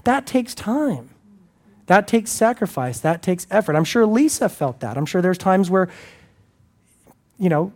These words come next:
he could have been helping and doing other things, as he probably should more often, Lisa. But no, but, but I'm sure, and, and yet you felt that sacrifice, as you do on Thursday nights when, when we meet.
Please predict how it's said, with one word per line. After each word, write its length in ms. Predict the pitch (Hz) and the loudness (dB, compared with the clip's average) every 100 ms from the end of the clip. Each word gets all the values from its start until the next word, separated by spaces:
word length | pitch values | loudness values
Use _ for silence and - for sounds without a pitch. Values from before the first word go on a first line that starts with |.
| - | -4
he 120 | 180 | 0
could 120 | 196 | 0
have 80 | 180 | 4
been 240 | 180 165 151 _ _ _ _ - | 4 2 -4 _ _ _ _ 0
helping 360 | 185 190 208 | 2 4 4
and 80 | 190 | 4
doing 200 | 196 190 | 4 4
other 140 | 254 | 2
things, 520 | 277 139 127 127 - - _ | 0 -2 -4 -12 -16 -20 _
as 140 | - 135 | -12 -10
he 80 | 143 | -6
probably 240 | 151 131 | -6 -6
should 220 | - 147 | -4 -2
more 180 | 139 139 | -2 -2
often, 260 | 170 - 110 | -4 -8 -12
Lisa. 280 | 113 151 | -10 -8
But 160 | 143 143 | -4 4
no, 180 | 190 147 | 4 4
but, 140 | 147 - - - - - - - - | 0 -4 -18 -16 -16 -16 -16 -16 -2
but 220 | - 208 226 | 6 8 10
I'm 80 | |
sure, 260 | 220 294 262 | 8 4 6
and, 200 | 226 233 | 6 6
and 180 | 226 220 | 6 8
yet 240 | 226 220 - _ - | 6 4 -6 _ -6
you 220 | 180 226 | 2 2
felt 240 | 226 220 208 | 4 2 4
that 160 | 220 | 2
sacrifice, 560 | - 285 - 190 117 - | 0 -6 -6 -10 -10 0
as 220 | - 196 | 2 4
you 80 | 220 | 4
do 160 | 196 220 | 4 4
on 120 | 202 | 4
Thursday 340 | 220 208 214 | 2 2 2
nights 340 | 220 330 - - | 2 0 -6 -4
when, 260 | 143 151 214 | -4 -4 -6
when 180 | 160 | -4
we 100 | 147 | -2
meet. 280 | 131 120 - | -4 -8 -14